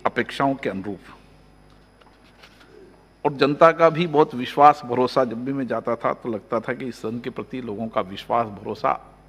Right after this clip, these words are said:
और बढ़ता जा रहा है। मुझे याद है, यहाँ पर जब दो हज़ार चौदह में माननीय प्रधानमंत्री, जो सदन के नेता हैं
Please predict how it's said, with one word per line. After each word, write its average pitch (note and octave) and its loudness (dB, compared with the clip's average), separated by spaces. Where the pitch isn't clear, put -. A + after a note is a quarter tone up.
और D3+ 6
बढ़ता G#2 -6
जा D#2+ -12
रहा - -14
है। - -16
मुझे B2 -4
याद C#3+ 8
है, D#3 2
यहाँ D3 6
पर D3 2
जब C3 -4
दो C3+ 2
हज़ार C3+ 6
चौदह B2+ 4
में F#2+ -2
माननीय A#2+ -2
प्रधानमंत्री, A#2+ -2
जो B2 -6
सदन A2+ -8
के A2+ -10
नेता A#2 -4
हैं C3 -10